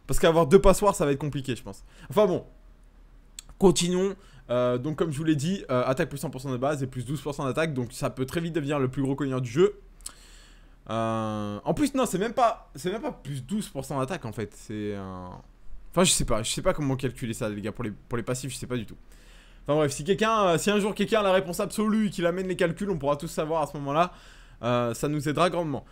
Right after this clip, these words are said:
Inflige des dégâts immenses, donc ça c'est classique. Réduit la défense de l'ennemi, bon.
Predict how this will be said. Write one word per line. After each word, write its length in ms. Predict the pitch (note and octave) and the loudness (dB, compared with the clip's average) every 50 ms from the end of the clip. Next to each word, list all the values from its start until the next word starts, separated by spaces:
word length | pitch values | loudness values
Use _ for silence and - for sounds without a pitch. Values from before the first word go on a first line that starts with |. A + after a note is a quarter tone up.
| - - - - | -20 -20 -8 0
Inflige 380 | - E3 - - C4 C4+ G#3 G3 | 2 2 2 2 0 -2 -2 0
des 60 | G#3+ | -2
dégâts 280 | A3 A3+ G#3 A3 G#3+ | 0 4 6 6 6
immenses, 300 | G#3+ G#3 G#3 A#3 B3 G#3 | 6 4 2 2 2 2
donc 180 | E3 F3+ E3+ - | 0 -2 -2 0
ça 120 | - F#3+ | 0 -2
c'est 140 | - - F3 | 0 -2 -4
classique. 420 | - D#3 D3+ D3+ - - F#3+ F#3 - | -2 0 -2 -2 -2 -4 -6 -6 -4
Réduit 300 | - - F3 C#3 D3 F3+ | 0 0 0 2 2 2
la 100 | F3+ F3 | 2 4
défense 300 | D#3+ D#3+ - F3+ F3 C#3 | 2 2 0 -2 -2 0
de 100 | D#3 E3+ | 2 2
l'ennemi, 340 | E3 D#3 C#3 C#3 D3+ E3 F3 - | 2 2 0 0 -2 -4 -8 -12
bon. 320 | A2+ G2 G#2 A2 B2 C#3 | -12 -6 -6 -4 -4 -6